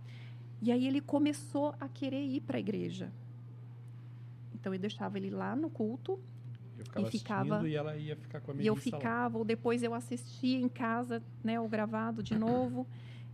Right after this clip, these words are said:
Speaker 1: E foi, foi essa batalha. Foi essa batalha, essa luta, oração. Mas em abril, em abril, houve algo, assim, milagroso, né? Eu diria,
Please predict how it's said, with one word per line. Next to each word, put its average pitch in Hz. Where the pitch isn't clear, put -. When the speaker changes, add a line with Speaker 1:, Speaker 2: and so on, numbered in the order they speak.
Speaker 1:
E 254
foi, 254
foi 247
essa 233
batalha. 202
Foi 202
essa 208
batalha, 208
essa 208
luta, 214
oração. 220
Mas 240
em 311
abril, 233
em 226
abril, 214
houve 202
algo, 202
assim, 190
milagroso, 196
né? 196
Eu 180
diria, 180